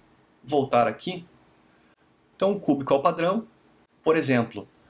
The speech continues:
o Riffman é um filtro que produz um monte de sharpening. Sharpening é nitidez, né? Então um realçamento da nitidez. Vamos colocar em Riffman. Surgem nas bordas outras cores pra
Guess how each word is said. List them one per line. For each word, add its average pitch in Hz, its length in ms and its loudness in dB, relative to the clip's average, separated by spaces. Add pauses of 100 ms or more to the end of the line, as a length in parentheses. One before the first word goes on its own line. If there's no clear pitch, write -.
(180)
o 117 200 4
Riffman 110 540 0 (340)
é 127 80 0
um 131 80 0
filtro 147 340 -2
que 151 100 -8
produz 139 360 0
um 143 80 2
monte 151 280 2
de 165 100 -2
sharpening. 113 680 0 (200)
Sharpening 180 640 -2
é 175 80 0
nitidez, 135 640 2
né? 113 260 -2 (120)
Então 143 220 0
um 160 240 -6
realçamento 160 880 0
da 151 80 0
nitidez. 131 540 -2
Vamos 127 180 -2
colocar 131 300 -2
em 135 60 0
Riffman. 120 520 -2 (720)
Surgem 135 720 0 (340)
nas 120 200 2
bordas 117 880 2 (720)
outras 156 380 2
cores 156 440 0
pra 156 420 -2